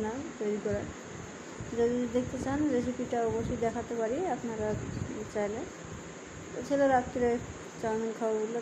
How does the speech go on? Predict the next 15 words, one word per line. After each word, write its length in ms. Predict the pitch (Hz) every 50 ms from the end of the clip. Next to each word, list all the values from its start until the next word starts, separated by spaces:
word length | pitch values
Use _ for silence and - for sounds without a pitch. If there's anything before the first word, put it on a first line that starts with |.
| 233
তো 60 | - 226 - -
চাউমিনটা 480 | 220 208 214 220 220 220 208 - 220 214 -
করছি। 340 | 220 214 - - - - - - - - - - - - - - - - - - - - - - - - - - - - - - - - 80 80 82 - - - - - - - - - - - - - - - - - - - - - - - - - - - - - - - - - - - - - - - - - - - - - - - - - - - - 226
এতে 140 | 233 233 247 233 220
দিয়ে 140 | 240 247 233 220
দিচ্ছি 240 | 226 220 - - 277 262 -
পেঁয়াজ 260 | - 240 214 208 208 - -
কুচি, 260 | 226 208 - 254 294 392 440 403 - - - - - - - - - - - - - - - - - - 82 - 160 - - - - - - - - - - - - - - -
কাঁচা 220 | - 214 214 226 226 226
লঙ্কা 280 | 226 226 226 220 233 226 226
কুচি 240 | 240 226 165 - 262 311 403 403 381 269
আর 80 | 247 - - -
সাদা 240 | - 262 240 226 233 233 -
তেল 120 | 247 247 247 240
দিয়ে 120 | 247